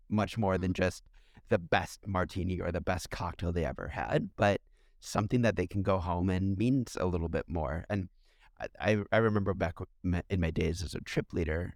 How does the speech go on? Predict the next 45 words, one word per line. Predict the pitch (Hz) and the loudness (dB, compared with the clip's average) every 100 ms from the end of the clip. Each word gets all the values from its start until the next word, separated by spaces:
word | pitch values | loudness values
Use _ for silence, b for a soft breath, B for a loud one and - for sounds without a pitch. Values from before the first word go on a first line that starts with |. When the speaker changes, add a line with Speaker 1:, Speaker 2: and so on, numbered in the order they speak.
| - | -4
Speaker 1:
I | |
used | 98 - | -4 -2
to | 87 | -6
do | 92 92 | -2 0
this | 87 - | 0 -4
with | 85 | -6
song | - - 95 87 | -2 0 0 0
requests | 78 - 62 - - - | -4 -6 -8 -8 -14 -14
because | - - 95 - - | -12 -8 -8 -8 -2
everybody | 135 131 110 101 101 - - | -2 0 -2 -2 -4 -6 -2
always | 107 104 104 104 - _ _ - | 0 2 0 -2 -10 _ _ -2
wanted | 92 - 80 | -2 -2 -8
to | - | -4
listen | 85 90 - 90 87 87 - _ _ - | -2 0 0 -2 -2 -2 -8 _ _ -10
to | - | 0
music. | 110 87 73 62 - | 2 2 -2 -2 -2
And | 92 87 | -2 -2
so | - 92 90 | 2 4 4
you'd | 87 87 - | 2 -4 -2
pass | - 131 - | 0 0 2
around, | 113 110 107 - | 4 4 2 -2
this | 98 - | -6 -6
was | - | -10
tried | - 117 | 2 2
and | 107 101 | 2 -2
true, | - 101 98 | 0 0 2
everybody | 92 92 95 | 0 -2 0
would | 92 90 b b b | 0 -4 b b b
pass | - 123 - | 0 0 4
around | 123 | 2
a | 107 | 2
clipboard | - 110 101 101 101 95 | -2 -2 0 2 2 2
and, | 90 87 90 69 | 0 0 -2 -4
you | |
know, | 80 | -6
they'd | - 92 | -2 -2
write | 90 107 - | 0 -2 2
down | 113 107 | 2 2
the | |
songs | 104 104 104 104 | 0 0 0 -2
that | 107 | -2
they | 107 | 0
wanted, | 95 98 98 98 98 | 2 0 0 -2 0
and | 92 | 2
then, | 90 92 | 0 0